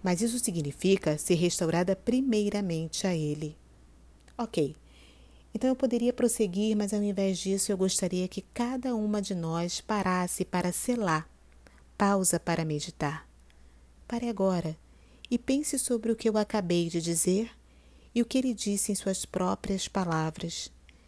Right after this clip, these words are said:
E durante esta próxima semana, eu quero encorajá-la a pensar sobre isso e meditar sobre este princípio.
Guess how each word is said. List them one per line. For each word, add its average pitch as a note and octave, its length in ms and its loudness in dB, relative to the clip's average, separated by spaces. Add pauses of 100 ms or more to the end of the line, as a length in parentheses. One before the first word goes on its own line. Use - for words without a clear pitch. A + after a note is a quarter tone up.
(380)
E F#3 80 2
durante F#3+ 280 0
esta G#3+ 200 -2
próxima A3 440 0
semana, D#3+ 540 -2 (480)
eu G3 60 -2
quero A3 200 0
encorajá-la F#3+ 680 0
a F#3+ 40 -4
pensar F#3 420 -2
sobre F3+ 280 -2
isso E3+ 480 0 (520)
e G3+ 60 0
meditar F#3+ 580 0
sobre E3+ 300 -2
este E3+ 200 -4
princípio. D#3+ 680 -4